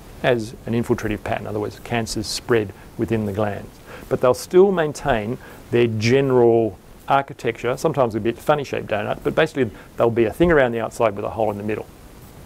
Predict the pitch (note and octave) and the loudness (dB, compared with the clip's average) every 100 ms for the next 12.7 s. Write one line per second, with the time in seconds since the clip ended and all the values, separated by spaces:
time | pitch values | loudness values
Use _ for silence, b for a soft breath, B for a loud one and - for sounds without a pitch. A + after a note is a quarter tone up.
0 | - - - B B B B B2 B2 - | -20 -20 -20 B B B B 2 2 0
1 | - - E3+ F#3 D#3 C#3 B2 B2+ D3 G3 | -10 0 2 4 6 4 4 4 4 4
2 | B2 A2 A2 - - - A#2 A#2 A2 A#2+ | 0 -2 -4 -8 -20 -6 0 0 2 2
3 | A#2 A2+ - - A#2+ A2 G#2+ A2+ G#2 A#2+ | 2 0 -2 0 2 4 2 -2 -2 -2
4 | - A#2 G#2+ G#2+ - - F#3+ B2+ A#2+ - | -2 -4 -2 -4 -6 2 4 6 2 -6
5 | B B B - C3 B2+ B2 C#3 C3 - | B B B 0 2 4 2 2 0 -6
6 | B2+ - C3 - A2+ A#2 G2+ - - - | -10 -2 -2 -2 0 0 0 -10 -20 -14
7 | - - - A#2 A2+ - D#3+ C3+ C3 B2+ | -12 -12 -6 -4 -2 2 2 2 -4 -4
8 | A2+ B2+ D#3+ E3+ C3 B2+ - C3+ A#2+ A#2+ | -2 2 2 2 0 -2 -4 -2 -2 -2
9 | G#2+ A2 A2+ - A#2+ - - G#2 - - | -4 -2 -4 -4 -6 -6 -6 -8 -8 -14
10 | - - - B B B - A#2 A#2 G#2+ | -20 -20 -20 B B B -2 0 0 -2
11 | - D#3+ D3+ C3+ B2 A#2 A2 A2 G2+ G#2 | -4 -4 -2 0 -2 -2 0 0 0 -4
12 | G#2+ - A#2+ A2 G2+ G2 - | -6 0 0 0 -4 -10 -12